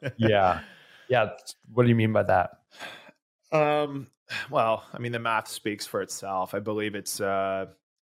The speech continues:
Speaker 1: you get thirty-three percent more leads. It might even be sixty-six. I could be saying this wrong. When you reach out to a, a lead within five minutes. Like,
Speaker 2: Hmm.
Speaker 1: response time matters. Um, and I was,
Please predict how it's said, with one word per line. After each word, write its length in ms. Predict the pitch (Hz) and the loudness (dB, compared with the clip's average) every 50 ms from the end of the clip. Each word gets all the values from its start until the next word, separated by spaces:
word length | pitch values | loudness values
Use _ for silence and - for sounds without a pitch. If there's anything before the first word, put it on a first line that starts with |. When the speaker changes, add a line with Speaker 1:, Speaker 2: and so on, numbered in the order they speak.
| _ _ _ _ _ _ - | _ _ _ _ _ _ -8
Speaker 1:
you 140 | 110 117 | -6 -2
get 280 | 113 123 117 113 - - | 0 2 2 2 0 -4
thirty-three 920 | - - - - 131 123 120 123 123 120 - - 120 113 120 120 113 107 | -16 -20 -10 -2 0 2 2 2 0 -2 -4 -6 -4 -2 -2 0 -2 -2
percent 640 | - - 113 107 - - - 113 107 107 101 - - | -4 -4 -6 -6 -6 -4 -4 -4 -4 -4 -4 -8 -14
more 500 | 113 110 107 107 107 107 107 104 107 104 | -20 -18 -14 -10 -6 -2 -2 -2 -2 -4
leads. 640 | 104 104 110 107 104 98 95 92 90 - - - - | -6 -10 -10 -8 -8 -6 -8 -8 -8 -8 -10 -12 -10
It 80 | - | -6
might 180 | 110 117 156 160 | -2 -2 0 0
even 160 | 139 117 107 | 0 -4 -4
be 60 | 101 - | -10 -12
sixty-six. 880 | - - 107 - - - 90 87 - - - 92 82 - - - - - | -12 -12 -12 -14 -14 -12 -12 -12 -12 -8 -8 -8 -8 -8 -8 -8 -6 -6
I 60 | 104 | -4
could 140 | - 110 101 | -4 -4 -4
be 200 | 107 104 98 - | -4 -4 -6 -6
saying 340 | - - - 107 95 98 95 | -6 -4 -2 -2 -2 -2 -6
this 180 | 90 87 - - | -8 -10 -8 -4
wrong. 300 | 90 90 87 90 90 - _ _ _ _ _ _ | -4 -2 -4 -4 -8 -12 _ _ _ _ _ _
When 200 | 107 110 104 104 | -6 -4 -4 -4
you 280 | 101 101 101 98 101 104 | -4 -6 -6 -6 -8 -10
reach 340 | 107 107 110 120 120 - 120 | -8 -6 -4 -4 -2 0 2
out 220 | 113 113 107 - | 2 2 2 0
to 220 | - 120 113 107 | -2 -2 -2 -2
a, 40 | 101 - _ _ - | -2 -4 _ _ -6
a 180 | 107 101 101 | -4 -4 -4
lead 380 | 98 101 107 107 104 101 98 98 | -4 -4 -6 -6 -6 -6 -6 -8
within 260 | 101 - - 98 98 | -8 -8 -8 -8 -8
five 440 | - - - 101 92 - - - - | -6 0 2 4 4 4 2 -2 -12
minutes. 460 | 87 78 - 50 - - - - - _ _ _ _ _ _ _ _ _ _ _ _ _ _ _ - 90 90 | -20 -20 -20 -14 -8 -8 -8 -8 -8 _ _ _ _ _ _ _ _ _ _ _ _ _ _ _ -8 -2 2
Like, 160 | 90 85 80 | 2 4 4
Speaker 2:
Hmm. 20 | 80 | 2
Speaker 1:
response 640 | - - - - - - 127 120 117 120 113 - - | 0 -4 -6 -6 -2 2 2 4 2 2 0 -4 -10
time 340 | - 120 113 107 107 101 | -6 -2 -2 -2 -2 -4
matters. 540 | 95 92 90 92 92 87 82 - - - - _ - | -6 -10 -10 -8 -8 -8 -8 -8 -10 -10 -12 _ -10
Um, 300 | 101 98 95 95 95 98 | -8 -6 -6 -6 -6 -6
and 100 | 101 104 | -6 -2
I 140 | 117 127 113 | -2 -2 -2
was, 200 | 92 - - | -2 -6 -12